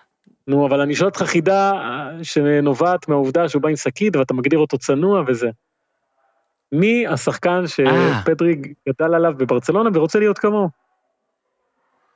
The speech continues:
Speaker 2: מי השחקן?
Speaker 1: כן.
Speaker 2: שמע, אני לא מבין מי, מה, למי אתה חותר?
Speaker 1: מי אני חותר, נו?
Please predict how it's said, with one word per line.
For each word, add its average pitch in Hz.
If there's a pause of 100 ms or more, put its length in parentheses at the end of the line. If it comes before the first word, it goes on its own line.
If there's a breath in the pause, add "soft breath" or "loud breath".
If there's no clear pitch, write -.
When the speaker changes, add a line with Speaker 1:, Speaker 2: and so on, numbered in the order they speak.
(300)
Speaker 2:
מי 113
השחקן? 110 (1400)
Speaker 1:
כן. 254
Speaker 2:
שמע, 117
אני 104
לא 113
מבין 123
מי, 127 (920)
מה, 123
למי 110
אתה 151
חותר? 156 (1120)
Speaker 1:
מי 185
אני 190
חותר, 127
נו? 175